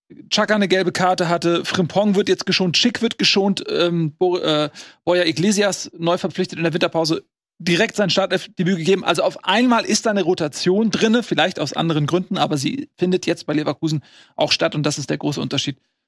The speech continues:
zur Hinrunde. Und, äh, Tobi, wie hat sich denn diese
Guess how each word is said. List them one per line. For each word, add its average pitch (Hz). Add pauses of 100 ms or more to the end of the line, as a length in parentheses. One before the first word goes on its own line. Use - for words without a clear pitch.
(120)
zur -
Hinrunde. 220 (140)
Und, 185 (500)
äh, -
Tobi, 214 (240)
wie 175
hat 190
sich 185
denn 175
diese 160